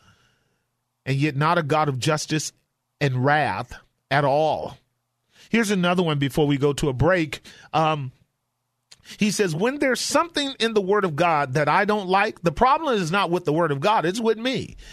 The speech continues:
<laughs> Isn't that right?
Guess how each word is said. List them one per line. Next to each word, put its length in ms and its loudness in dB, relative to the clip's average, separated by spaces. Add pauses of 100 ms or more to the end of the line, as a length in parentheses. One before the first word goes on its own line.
(880)
<laughs> 1120 -14
Isn't 140 -4
that 180 -6
right? 280 -6